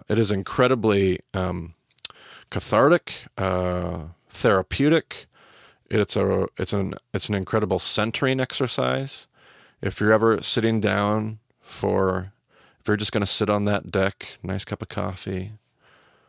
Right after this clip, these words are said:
overlooking the canyon. I remember I li-, grew up on the Snake River Canyon. And you're gonna stay out there for an afternoon, just have a prayerful afternoon. One of the ways that I can get my heart right and get myself centered for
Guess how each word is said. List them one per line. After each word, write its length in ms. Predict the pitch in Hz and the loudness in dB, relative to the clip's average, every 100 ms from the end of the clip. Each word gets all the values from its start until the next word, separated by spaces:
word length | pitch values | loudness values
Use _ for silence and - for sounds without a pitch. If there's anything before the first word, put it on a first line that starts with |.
| _ - | _ -6
overlooking 540 | 98 92 95 95 - 95 | -4 0 0 -2 -4 -6
the 80 | |
canyon. 560 | 92 - 95 95 92 92 | -6 -6 -6 -4 -6 -6
I 40 | |
remember 380 | 90 92 90 92 | -6 -6 -6 -6
I 60 | 90 | -4
li-, 160 | 90 | -6
grew 220 | 85 92 90 | -6 -2 -2
up 140 | - | -4
on 60 | 90 | -8
the 60 | |
Snake 280 | - 87 87 | -6 -8 -8
River 160 | 87 87 | -8 -8
Canyon. 460 | - 92 92 90 _ _ _ _ _ _ - | -8 -6 -6 -8 _ _ _ _ _ _ -6
And 80 | |
you're 80 | 92 | -2
gonna 120 | 95 | -2
stay 320 | 98 - 98 98 | -2 -2 2 2
out 160 | 92 | 0
there 160 | 98 95 | 0 -2
for 160 | - | -2
an 60 | 95 | -4
afternoon, 680 | 92 92 98 92 92 92 92 | -4 -6 -6 -4 -4 -2 -4
just 180 | 90 - | -6 -6
have 120 | 90 | -6
a 60 | |
prayerful 520 | - - 92 92 92 92 | -6 -2 -2 -2 -2 -2
afternoon. 540 | 87 95 92 92 90 | -2 -6 -2 -2 -2
One 120 | 95 | -2
of 60 | 98 | -2
the 80 | 98 | 0
ways 260 | 92 95 | 0 -2
that 120 | 92 92 | -2 -4
I 100 | 90 | -4
can 340 | - 87 85 _ _ _ _ _ - 101 | -6 -6 -8 _ _ _ _ _ -12 -4
get 180 | 107 | -2
my 160 | - 95 | 0 -4
heart 320 | 90 101 104 - | -2 0 0 2
right 340 | 104 110 110 _ _ _ _ | 2 2 0 _ _ _ _
and 220 | 98 90 85 | -6 -4 -2
get 140 | - | -2
myself 420 | 98 95 - 92 | -2 -2 0 0
centered 640 | - - - 92 110 120 - _ _ _ _ _ _ _ _ _ | 0 0 0 0 -2 -4 -14 _ _ _ _ _ _ _ _ _
for 500 | - 104 95 92 | -4 0 2 0